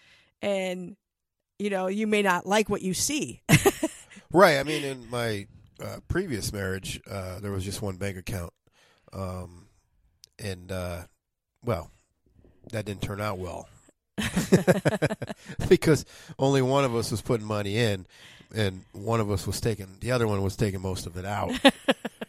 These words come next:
Speaker 2: So it didn't quite work out the way we envisioned it. But, uh, I believe the, the way we have it with the, we each have our own accounts, and then we have a joint account. I think that works best for us.
Speaker 1: I agree.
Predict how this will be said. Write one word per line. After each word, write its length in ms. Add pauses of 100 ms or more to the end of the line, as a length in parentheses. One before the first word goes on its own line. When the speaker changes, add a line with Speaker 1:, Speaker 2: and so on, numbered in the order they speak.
(260)
Speaker 2:
So 120
it 40
didn't 160
quite 300 (420)
work 280
out 280 (320)
the 160
way 500
we 160
envisioned 420
it. 140 (340)
But, 240 (720)
uh, 340
I 40
believe 420
the, 320
the 60
way 160
we 180
have 240
it 140
with 160
the, 320 (240)
we 180
each 160
have 220
our 80
own 160
accounts, 420
and 140
then 100
we 120
have 120
a 60
joint 260
account. 320
I 60
think 240
that 180
works 320
best 400
for 260
us. 300
Speaker 1:
I 120
agree. 600